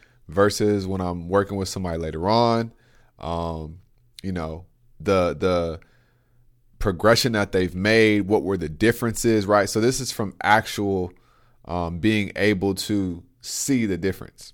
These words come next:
So the first one, right, one of the first elements of building a powerful brand is the aesthetic,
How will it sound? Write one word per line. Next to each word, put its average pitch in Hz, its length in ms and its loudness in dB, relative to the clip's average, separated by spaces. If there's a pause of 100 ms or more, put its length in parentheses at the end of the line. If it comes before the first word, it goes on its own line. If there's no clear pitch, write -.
(1200)
So 117 420 4 (300)
the 113 100 2
first 190 440 6
one, 104 320 -2 (320)
right, 104 300 -2
one 110 160 0
of 113 80 0
the 110 60 0
first 120 340 0
elements 92 640 -4 (400)
of 85 180 -6
building 98 280 2
a 85 60 -6
powerful 90 460 2
brand 80 440 -10 (680)
is 98 400 0
the 101 240 -2
aesthetic, - 800 -2